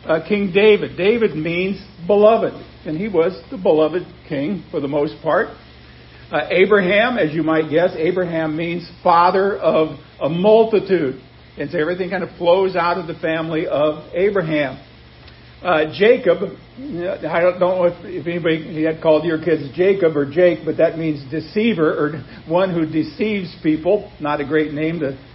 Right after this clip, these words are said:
tie on to some kid. Uh, but Isaac means laughter. Uh, Moses means drawn out. You got that picture of when he was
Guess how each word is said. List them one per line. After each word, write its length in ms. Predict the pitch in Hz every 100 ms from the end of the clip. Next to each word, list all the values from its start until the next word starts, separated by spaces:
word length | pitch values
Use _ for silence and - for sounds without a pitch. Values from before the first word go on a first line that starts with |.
| -
tie 200 | - 156
on 140 | 147 151
to 100 | 147
some 260 | 165 131
kid. 300 | 131 156 165 - - - - -
Uh, 480 | - 139 139 - -
but 260 | 156 160 160 -
Isaac 760 | 147 185 190 180 185 220 - -
means 380 | 160 160 160 135 - -
laughter. 720 | 117 143 156 180 214 247 262 - - - - - - -
Uh, 180 | 170 151
Moses 520 | 160 185 202 202 208
means 300 | 175 190 175 127
drawn 420 | 143 160 175 175
out. 260 | 175 208
You 80 | 165
got 140 | 165 160
that 200 | 156 -
picture 300 | 175 - 190
of 120 | 151
when 160 | 160 156
he 100 | 156
was 160 | 156